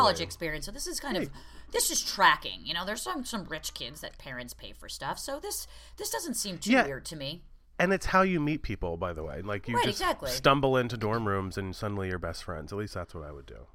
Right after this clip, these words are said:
Speaker 1: Well, in the fall of two thousand, during the first week of Max's sophomore year, Sean accompanied Max to his first Hofstra bar. Then in December, Sean invited Max on a Vermont camping trip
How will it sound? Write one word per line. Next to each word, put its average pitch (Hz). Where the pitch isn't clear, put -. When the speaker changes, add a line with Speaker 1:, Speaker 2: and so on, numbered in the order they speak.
Speaker 1:
Well, 320
in 320
the 330
fall 359
of 415
two 254
thousand, 151
during 147
the 139
first 190
week 139
of 123
Max's 131
sophomore 123
year, 123
Sean -
accompanied 156
Max 131
to 143
his 135
first 175
Hofstra 143
bar. 110
Then 254
in 370
December, 190
Sean 165
invited 147
Max 143
on 135
a 131
Vermont 131
camping 269
trip 135